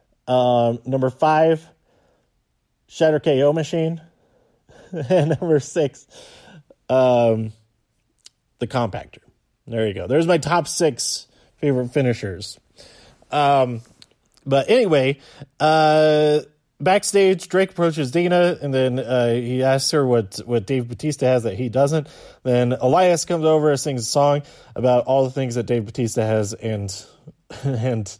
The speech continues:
Drake Maverick doesn't. Um, Drake Maverick storms out to the ring. He wants to fight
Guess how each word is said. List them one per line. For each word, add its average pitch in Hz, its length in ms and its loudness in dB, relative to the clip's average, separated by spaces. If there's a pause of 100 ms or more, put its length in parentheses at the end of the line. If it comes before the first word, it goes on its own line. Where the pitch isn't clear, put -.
Drake 113 260 -2
Maverick 104 340 -4
doesn't. 135 280 0 (640)
Um, 131 400 2
Drake 190 180 0
Maverick 185 300 2
storms 233 300 0
out 202 140 2
to 190 60 -10
the 180 100 -4
ring. 170 280 -4 (300)
He 180 120 0
wants 180 300 2
to 139 120 -4
fight 175 460 0